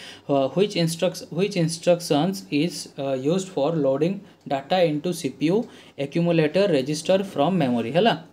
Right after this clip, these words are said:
ତାହେଲେ ଡାଟା କୋଉଠିକୁ ପଠେଇବା? ସି ପି ୟୁ କୁ କାହା ଦ୍ୱାରା? ଆକ୍ୟୁମୁଲେଟର ରେଜିଷ୍ଟର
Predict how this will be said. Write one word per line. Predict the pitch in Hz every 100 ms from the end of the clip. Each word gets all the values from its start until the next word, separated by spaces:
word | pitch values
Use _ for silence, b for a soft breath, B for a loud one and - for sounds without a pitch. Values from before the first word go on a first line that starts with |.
| -
ତାହେଲେ | 131 123 131 208 233 B B 156
ଡାଟା | 143 139 196 208 226 - _ _ _ _ _ _
କୋଉଠିକୁ | 180 196 214
ପଠେଇବା? | 202 185 196 202
ସି | -
ପି | 170 202
ୟୁ | 202
କୁ | 196
କାହା | 196 190
ଦ୍ୱାରା? | 190 208 160
ଆକ୍ୟୁମୁଲେଟର | 156 175 180 175 185 233 - B 147
ରେଜିଷ୍ଟର | 143 160 165 202